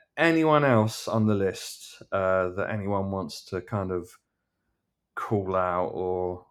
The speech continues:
or talk about? I mean, I feel like the, the Coffee Brothers, there's, there's something big. Oh, actually, no, there was one that really confused me. How can there be a hip-hop group called Compton's Most Wanted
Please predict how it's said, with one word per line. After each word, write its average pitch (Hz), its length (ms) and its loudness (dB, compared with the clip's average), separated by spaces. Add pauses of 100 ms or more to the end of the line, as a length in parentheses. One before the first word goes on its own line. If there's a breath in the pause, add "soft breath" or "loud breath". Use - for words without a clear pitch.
or 90 280 -12 (180)
talk - 260 -6
about? 95 240 2
I 101 40 -4
mean, 113 100 6
I 117 60 8
feel 120 180 2
like 107 260 4
the, 101 220 -6 (120)
the 117 80 -6
Coffee 113 440 0
Brothers, 92 580 -2
there's, 92 460 -6 (560 soft breath)
there's - 140 -12
something 101 340 -2
big. 101 260 0
Oh, 196 100 12
actually, 196 260 6
no, 190 260 10
there 151 120 10
was 202 280 8
one 98 460 2
that 117 120 6
really 143 380 2
confused 120 580 0
me. 82 360 -6 (340)
How 190 260 4
can 214 200 4
there 196 120 4
be 151 480 2
a 127 80 0
hip-hop 139 460 0
group 110 340 4
called 113 220 -2
Compton's 139 680 0
Most 123 360 4
Wanted 117 680 2